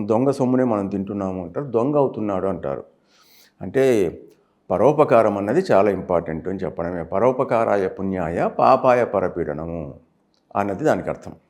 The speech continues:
మనకు. So, ఇంకా అన్నం అన్న పాయింట్ ఇక్కడ వచ్చింది కాబట్టి అన్నం గురించి కొద్దిగా తెలుసుకుందాం. సమస్త ప్రాణులు అన్నం నుంచే పుడుతున్నాయి. So, అన్నం ఎక్కడి నుంచి పుడుతుంది? వర్షం వల్ల వస్తుంది.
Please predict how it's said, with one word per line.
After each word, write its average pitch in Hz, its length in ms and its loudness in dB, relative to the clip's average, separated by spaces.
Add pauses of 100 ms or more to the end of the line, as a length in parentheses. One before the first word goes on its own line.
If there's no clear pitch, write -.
మనకు. 76 300 -12 (640)
So, 120 200 2
ఇంకా 147 280 -2
అన్నం 135 320 4
అన్న 127 140 2
పాయింట్ 95 300 0
ఇక్కడ 90 160 -6
వచ్చింది 95 320 -4
కాబట్టి 82 540 -6 (680)
అన్నం 135 360 2
గురించి 117 260 0
కొద్దిగా 95 460 -2 (480)
తెలుసుకుందాం. 80 460 -2 (960)
సమస్త 147 680 0
ప్రాణులు 123 800 2 (240)
అన్నం 127 320 2
నుంచే 120 200 0
పుడుతున్నాయి. 85 460 -6 (1400)
So, 175 60 4
అన్నం 151 300 6
ఎక్కడి 143 180 0
నుంచి 127 140 0
పుడుతుంది? 127 340 -2
వర్షం 131 340 4
వల్ల 110 160 2
వస్తుంది. 82 440 -8